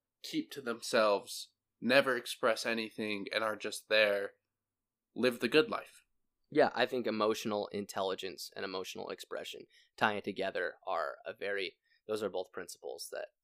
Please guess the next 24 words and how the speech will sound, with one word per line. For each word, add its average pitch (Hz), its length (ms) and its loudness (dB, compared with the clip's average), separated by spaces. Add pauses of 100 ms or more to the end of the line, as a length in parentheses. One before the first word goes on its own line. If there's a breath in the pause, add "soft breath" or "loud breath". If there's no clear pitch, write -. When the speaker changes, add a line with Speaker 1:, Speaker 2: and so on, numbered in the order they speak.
(140)
Speaker 2:
um, - 180 -14 (520)
principles 104 420 -8
of, 139 120 0
of 190 160 8
this, 220 180 4 (220 loud breath)
you 254 80 -2
know, 214 100 6
obviously 202 440 6
this 147 180 -2
good 170 180 0
life 143 240 2
is 110 80 -8
theoretical, 110 580 -2
but 98 100 0
what 123 100 4
I'm 110 80 -6
trying 123 220 -6
to 101 40 -10
say 101 280 -6
is 90 160 -10
that - 120 -16
there 92 120 -8
are 87 100 -12
solid 110 380 -2